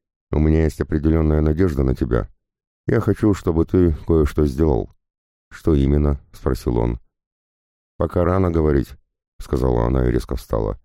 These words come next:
"То, что ты лишился памяти, все сильно осложняет.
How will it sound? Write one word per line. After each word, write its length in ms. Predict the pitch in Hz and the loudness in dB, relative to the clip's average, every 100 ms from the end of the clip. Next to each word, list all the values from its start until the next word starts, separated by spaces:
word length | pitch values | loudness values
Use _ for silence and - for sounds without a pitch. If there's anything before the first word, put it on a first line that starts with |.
| _ _ _ _ _ _ | _ _ _ _ _ _
"То, 120 | 92 | -2
что 180 | 90 90 | 0 -2
ты 120 | - | 2
лишился 460 | 87 82 90 85 78 | 2 4 2 0 0
памяти, 480 | 85 87 80 78 69 | 0 0 2 2 0
все 220 | - 80 | 0 -2
сильно 340 | - 80 78 | 0 2 2
осложняет. 720 | 71 - 76 67 87 78 - | 0 0 -2 0 0 0 -2